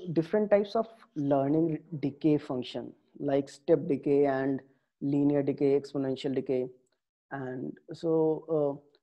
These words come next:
the authors have evaluated this cos-, cosine decay function. In cosine decay, the learning rate is decayed to zero by following the cosine function. Uh, this is the cosine function here. Uh, in, in this, uh, the T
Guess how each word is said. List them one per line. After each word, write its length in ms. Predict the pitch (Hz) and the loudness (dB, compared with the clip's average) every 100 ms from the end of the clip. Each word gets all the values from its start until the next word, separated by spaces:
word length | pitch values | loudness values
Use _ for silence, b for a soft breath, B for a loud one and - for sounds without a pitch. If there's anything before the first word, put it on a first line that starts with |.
| - | 0
the 100 | 165 | 4
authors 300 | 156 160 170 | 4 4 2
have 160 | 170 | 2
evaluated 600 | 165 160 151 156 160 160 160 | 4 6 6 4 2 0 0
this 180 | 165 - | -4 -4
cos-, 360 | 156 147 143 - - 156 | 0 0 -2 -10 -10 -2
cosine 460 | 156 147 170 170 | -2 0 2 2
decay 220 | 151 151 143 | 2 0 -2
function. 360 | 120 120 - - _ _ _ _ _ _ - | -4 -14 -18 -20 _ _ _ _ _ _ -6
In 180 | 202 202 | -6 -2
cosine 440 | 156 151 190 214 | -2 0 -2 -4
decay, 400 | 202 208 220 220 | -4 -4 -6 -4
the 220 | 196 165 180 | -4 0 2
learning 540 | 151 147 151 180 196 | 2 2 2 2 2
rate 180 | 175 175 | 0 0
is 140 | 208 170 | -2 -2
decayed 520 | 147 143 165 175 - | -2 0 0 0 0
to 120 | 185 | -2
zero 460 | 131 147 180 220 185 | 0 0 0 -2 -2
by 120 | 180 | -2
following 420 | 180 156 147 165 | 0 -2 2 0
the 100 | 175 196 - | 0 -6 -4
cosine 360 | 139 160 151 | -2 0 0
function. 440 | 147 135 113 - - _ _ _ _ _ _ _ _ _ | -2 -8 -12 -18 -20 _ _ _ _ _ _ _ _ _
Uh, 420 | 151 139 135 135 135 | -4 0 2 2 2
this 160 | 160 160 | -2 -2
is 140 | 185 | -4
the 80 | 185 | -4
cosine 520 | 196 - 143 139 165 | -8 -4 -4 -2 -2
function 400 | 165 143 120 147 | -2 -6 -6 -6
here. 160 | 139 175 - _ _ _ _ _ _ _ _ 151 | -6 -8 -10 _ _ _ _ _ _ _ _ -6
Uh, 200 | 139 135 - | -4 -4 0
in, 300 | 160 160 156 | 2 2 0
in 160 | 160 156 | 0 0
this, 220 | 190 185 170 | 0 -4 -4
uh, 340 | 147 139 135 | 0 0 0
the 160 | 139 147 _ _ _ _ | 0 -4 _ _ _ _
T 60 | _ | _